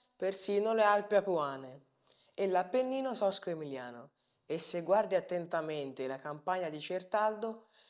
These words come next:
potresti riconoscere il percorso della Via Francigena, la strada più importante del Medioevo,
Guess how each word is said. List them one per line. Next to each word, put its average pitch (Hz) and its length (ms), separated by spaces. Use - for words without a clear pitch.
potresti 202 540
riconoscere 214 680
il 180 60
percorso 220 600
della 190 200
Via 196 140
Francigena, 131 840
la 185 140
strada 151 480
più 202 120
importante 226 680
del 196 120
Medioevo, 147 680